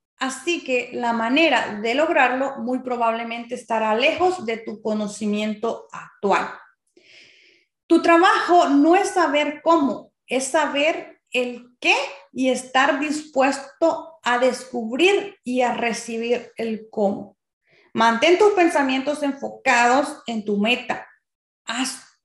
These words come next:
todo lo que sí sepas para lograrlo.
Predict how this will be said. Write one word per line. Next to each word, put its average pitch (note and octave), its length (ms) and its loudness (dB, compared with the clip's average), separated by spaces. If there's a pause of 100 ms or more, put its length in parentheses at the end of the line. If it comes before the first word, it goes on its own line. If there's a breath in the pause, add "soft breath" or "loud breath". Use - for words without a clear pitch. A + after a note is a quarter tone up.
(100)
todo F4+ 440 4
lo D#4 220 4
que B3 100 -2
sí C#4 200 -4
sepas C#4+ 520 0
para A#3 300 -2
lograrlo. G#3+ 640 -2